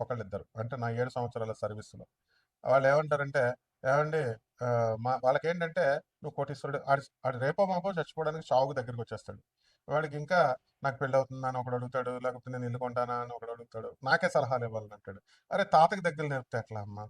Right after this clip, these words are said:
తాతకి ఆంజనేయ స్వామి ముందు వచ్చి కోతులు చిన్న చిన్న గంతులు వేస్తా ఎట్లా చెప్పు? గురువులు సేవ చేసుకొని చేసుకొని పెరిగినోడు నేను.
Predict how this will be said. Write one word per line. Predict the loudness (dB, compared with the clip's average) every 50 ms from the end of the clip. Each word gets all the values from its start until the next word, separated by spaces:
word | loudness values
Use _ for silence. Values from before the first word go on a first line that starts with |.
| -6
తాతకి | -6 -6 -6 -8 -14 -14 -14
ఆంజనేయ | -14 -14 -14 -10 -6 -6 -4 -4 -4 -6
స్వామి | -4 -4 -6 -4
ముందు | -6 -6 -8
వచ్చి | -10 -10 -12
కోతులు | -8 -6 -6 -6 -6 -8 -10 -10 -12 _ _ _ _ _ _ -10
చిన్న | -10 -8 -8 -6
చిన్న | -6 -4 -4 -4 -6 -8 -12 _ _ _ 0 0
గంతులు | 0 0 2 0 -2
వేస్తా | -2 -2 0 -2 -2
ఎట్లా | -2 -2 -6 -6
చెప్పు? | -8 -8 -8 -8 -10 -12 _ _ _ _ _ -10
గురువులు | -8 -8 -8 -8
సేవ | -6 0 2 4 4 4 2 -2 -4
చేసుకొని | -4 -4 -4 -6 -6 -6 -4 -2 -2
చేసుకొని | -2 -2 -4 -8 -8 -6
పెరిగినోడు | -6 -8 -8 -8 -10 -10 -10
నేను. | -10 -12 -14 -16 -18